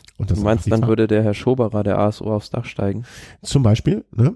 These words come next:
Speaker 1: Aber, ähm, ja, die Dinger verkaufen sich halt auch ganz gut, ne? Also ich glaube, im Hobbybereich sind, äh, Wattmessgeräte immer weiter verbreitet. Viele fahren damit. Und wenn man auf einmal sieht, dass die Profis ihre Rennen genauso fahren ohne Geräte,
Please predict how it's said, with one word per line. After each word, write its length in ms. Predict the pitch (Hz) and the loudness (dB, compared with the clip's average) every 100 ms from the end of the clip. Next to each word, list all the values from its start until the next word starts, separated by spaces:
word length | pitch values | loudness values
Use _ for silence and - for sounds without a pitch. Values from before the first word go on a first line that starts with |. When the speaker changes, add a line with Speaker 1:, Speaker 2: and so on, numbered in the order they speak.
| _ | _
Speaker 1:
Aber, 360 | - 113 117 117 | -2 2 4 4
ähm, 320 | 107 110 107 107 - - | 2 2 -2 -4 -12 -2
ja, 180 | 87 151 | 2 2
die 140 | 110 | 0
Dinger 220 | 90 95 95 | -2 0 2
verkaufen 400 | - 143 - 110 | 2 0 -2 -4
sich 160 | - | -2
halt 100 | 92 | -2
auch 100 | 95 | -2
ganz 200 | - 85 | -4 -6
gut, 200 | - 95 | -8 -4
ne? 160 | 98 131 | -2 0
Also 120 | 104 | 0
ich 80 | 101 | 0
glaube, 160 | 104 | 0
im 120 | 104 92 | 0 2
Hobbybereich 480 | 101 117 120 113 | 2 2 2 0
sind, 300 | - 107 101 | 2 0 0
äh, 160 | - 92 | -2 0
Wattmessgeräte 680 | 95 - 113 - - 110 - _ | -2 0 -2 -2 -2 -2 -2 _
immer 320 | 90 110 92 | 2 4 4
weiter 200 | 95 104 | 4 2
verbreitet. 560 | 98 90 92 101 135 - | -2 -2 0 0 -2 -8
Viele 320 | - 98 92 | -6 -2 -2
fahren 260 | - 95 98 | 0 0 2
damit. 300 | 107 147 - - - - - - - - _ _ _ | 0 -2 -10 -20 -20 -20 -20 -20 -20 -20 _ _ _
Und 160 | - 107 | 0 4
wenn 80 | 110 | 4
man 100 | 110 | 4
auf 80 | |
einmal 180 | 107 101 | 4 2
sieht, 180 | 101 104 | 4 2
dass 100 | 113 | 0
die 80 | - | -2
Profis 400 | - 107 123 113 | -4 -4 -2 0
ihre 160 | 104 98 | -2 2
Rennen 200 | 104 110 | 0 2
genauso 340 | 104 95 107 | 0 0 0
fahren 260 | 113 101 92 | 0 0 0
ohne 220 | 113 147 | 2 0
Geräte, 320 | - 87 - | 2 0 0